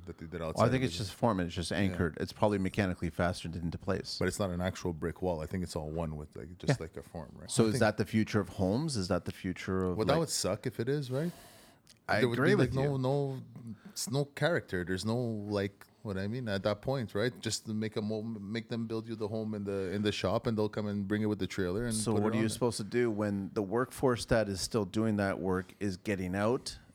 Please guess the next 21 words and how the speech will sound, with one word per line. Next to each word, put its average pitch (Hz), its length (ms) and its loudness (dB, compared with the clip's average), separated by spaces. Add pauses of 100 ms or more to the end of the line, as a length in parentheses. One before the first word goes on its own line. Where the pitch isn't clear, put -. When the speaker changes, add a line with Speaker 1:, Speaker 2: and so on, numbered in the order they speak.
Speaker 2:
and 101 200 0
the 98 60 2
workforce 107 560 -2
that's 95 160 -4
coming 98 340 -2
up 110 340 0
is 90 300 -4 (160)
a 113 60 -4
fraction 101 580 0
of 87 100 -4
the 90 80 -4
workforce - 500 -6
that's - 140 -10
getting 80 280 -2
out? 67 260 -6 (220)
What 104 140 2
are 98 40 0
you 95 60 -2
supposed 90 240 -6
to - 60 -14
do? 78 280 -8